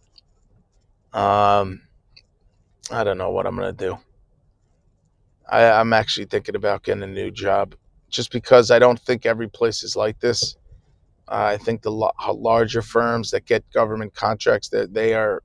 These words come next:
quite honest. But even then, uh, a company I was looking at and I was gonna apply with, um, one of the old heads told me, "Oh, by the way, they got shut down." And I was like, "Why?"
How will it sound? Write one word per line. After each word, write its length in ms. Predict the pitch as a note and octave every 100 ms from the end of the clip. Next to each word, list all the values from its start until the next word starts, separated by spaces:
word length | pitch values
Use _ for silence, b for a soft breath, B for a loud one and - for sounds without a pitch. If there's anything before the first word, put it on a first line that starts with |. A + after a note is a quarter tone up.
| _
quite 260 | - A2 G#2
honest. 500 | G2+ F#2+ F#2 - _ _ _ _ _ _ _ _ _ _
But 180 | - -
even 320 | C#3 C3+ A#2+
then, 460 | A2+ A2+ A2 G#2 - -
uh, 140 | G2 F#2+ - G1+ - - -
a 40 | -
company 400 | - B2+ C3 A#2+
I 80 | A2+
was 160 | -
looking 300 | B2 - C3
at 160 | B2+ B2
and 120 | A2
I 80 | A2
was 120 | G#2+
gonna 160 | G#2 G#2
apply 360 | - G#2+ A#2
with, 360 | B2+ D3 - _ _ _ _ _ _ _ -
um, 680 | A2 G#2+ G#2+ G#2+ G#2 G2+ - _ _ _
one 220 | - A#2 A#2
of 100 | G#2
the 140 | A2
old 220 | A#2 A#2
heads 280 | A2 G2 -
told 220 | A2+ G#2+
me, 140 | A2 -
"Oh, 220 | B2 A2+
by 240 | A2+ A2+
the 100 | G#2+
way, 160 | A#2 A2
they 160 | G#2+
got 200 | A2 G#2
shut 300 | - A#2 G#2 -
down." 440 | A#2 G#2+ G2+ G2+ _ _ _ _ _ _ _ _ -
And 100 | G#2
I 80 |
was 140 | G2+ G2+
like, 180 | G2+ -
"Why?" 460 | G2+ C3 G2+ F#2